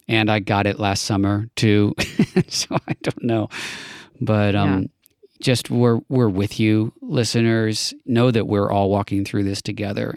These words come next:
Speaker 1: And, um, yeah, we're, we're in, we're in this together, and we'll get through it together.
Speaker 2: Oh, that's nice. Um, and then our final,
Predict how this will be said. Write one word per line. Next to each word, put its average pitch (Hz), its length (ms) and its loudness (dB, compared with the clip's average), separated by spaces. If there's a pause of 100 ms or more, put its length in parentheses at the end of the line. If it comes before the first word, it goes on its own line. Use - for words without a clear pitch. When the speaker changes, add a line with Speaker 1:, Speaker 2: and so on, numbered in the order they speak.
Speaker 1:
And, 104 440 0
um, 101 260 -2 (760)
yeah, 98 240 -4 (280)
we're, 110 320 0
we're 123 280 4
in, 117 180 2
we're 139 180 4
in 131 120 4
this 113 120 0
together, 98 400 0
and 101 100 2
we'll 104 100 4
get 98 180 -2
through - 180 -6
it - 100 -10
together. - 380 -10 (1500)
Speaker 2:
Oh, 175 220 -10
that's - 240 -18 (100)
nice. - 380 -16 (1000)
Um, 226 720 2 (1080)
and 247 140 4
then 320 160 2
our 302 140 0
final, 302 600 0